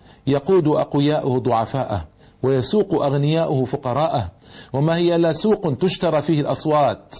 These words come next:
وتباع فيه الذمم والهمم والأمم بيع البضائع في السوق السوداء. الله، هذا كلام يعبر تماما عن موقفنا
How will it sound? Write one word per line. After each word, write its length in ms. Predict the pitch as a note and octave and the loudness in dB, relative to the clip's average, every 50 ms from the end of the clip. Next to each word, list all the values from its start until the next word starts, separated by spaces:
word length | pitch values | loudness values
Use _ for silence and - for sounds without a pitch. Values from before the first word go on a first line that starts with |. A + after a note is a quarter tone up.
| - _ - - - - - | -12 _ -20 -20 -16 -8 -4
وتباع 460 | B2 B2 B2 D3 C3+ D3 D#3 C#3+ C3 | -2 -2 0 0 0 2 2 2 2
فيه 200 | B2 C3 C#3+ C3+ | 0 0 0 0
الذمم 440 | A#2+ G2+ G#2 D#3+ E3+ E3 D3+ C3+ B2+ | 0 0 0 0 2 2 0 0 0
والهمم 640 | B2 A#2+ B2 A#2+ A#2+ C3 F#3 F#3+ F#3 E3 C#3+ G2+ D#2+ - - - - - - - | 0 0 0 0 0 2 2 2 2 0 0 -2 -4 -8 -16 -20 -20 -18 -8 -2
والأمم 580 | C3 C#3 C#3 D3 F3+ A3 A3+ A3 F#3+ D#3+ A2 D#2+ - - - _ _ - - | -2 0 0 2 2 2 2 2 2 0 -2 -4 -6 -14 -20 _ _ -6 -2
بيع 300 | A#2 D3 E3+ E3 C#3 C#3 | 0 2 2 2 0 0
البضائع 580 | C#3 B2 A#2 B2+ A2 D3 D3+ D3+ - B2 A#2+ | 0 0 -2 -2 0 2 0 2 2 0 -2
في 80 | A#2 - | -2 -2
السوق 300 | A2+ - - F3 F3 E3+ - | -4 -2 0 0 0 0 0
السوداء. 600 | B2+ - - - B2+ G#2+ G#2+ F#2+ A2 G#2+ G2+ - - _ _ _ _ _ - _ _ - - | -2 -2 -2 -2 0 0 0 0 0 0 -2 -4 -6 _ _ _ _ _ -20 _ _ -8 -4
الله، 340 | A2+ A2 A2+ A2 G2+ F2+ E2+ - - E3 | -2 0 0 0 0 -2 -4 -6 -8 -6
هذا 180 | B2+ A#2 G#2+ G#2 | -4 -2 -2 -2
كلام 520 | - A2 A2+ B2+ D3 E3 E3+ E3 D#3+ D#3 - - - - - - - _ _ - - - | -2 -2 -2 0 -2 -2 -2 -4 -4 -6 -8 -10 -14 -16 -20 -20 -20 _ _ -20 -10 -6
يعبر 460 | A#2+ B2 A2 G#2+ C3+ F3+ F3+ F3 E3 | -4 -2 0 0 0 0 0 -2 -2
تماما 320 | A#2 - D3 D3+ D3+ C#3+ C#3 | -2 0 -2 -2 0 -2 -2
عن 140 | B2 C3 | -2 -2
موقفنا 480 | C3+ B2+ - E3+ C#3+ D3+ C#3+ C3+ C3+ B2+ | -2 -2 -2 -2 -2 -2 -2 -2 -2 -4